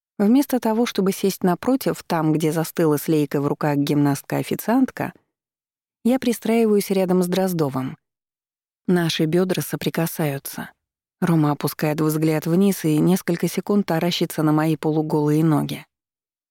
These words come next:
«Доброе ли, Канарейкина?» ошарашенно спрашивает Дроздов, отодвинувшись к окну после небольшой заминки и двигая по столу ноутбук.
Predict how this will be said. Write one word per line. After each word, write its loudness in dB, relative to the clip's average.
«Доброе 0
ли, 0
Канарейкина?» -2
ошарашенно 2
спрашивает 0
Дроздов, -2
отодвинувшись 0
к -6
окну 0
после -2
небольшой 0
заминки -2
и 0
двигая 2
по -2
столу 0
ноутбук. 0